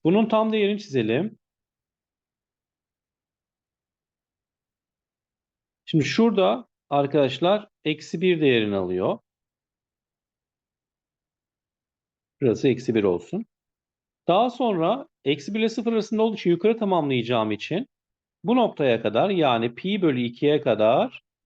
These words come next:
sıfır olacak arkadaşlar. Yani şöyle net gözüksün diye biraz karalayarak yapıyorum.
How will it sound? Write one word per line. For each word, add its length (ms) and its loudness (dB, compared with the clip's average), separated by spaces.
sıfır 340 0
olacak 340 2
arkadaşlar. 480 -2
Yani 320 2
şöyle 360 -2
net 200 -4
gözüksün 440 -4
diye 140 2
biraz 240 -2
karalayarak 640 0
yapıyorum. 540 -2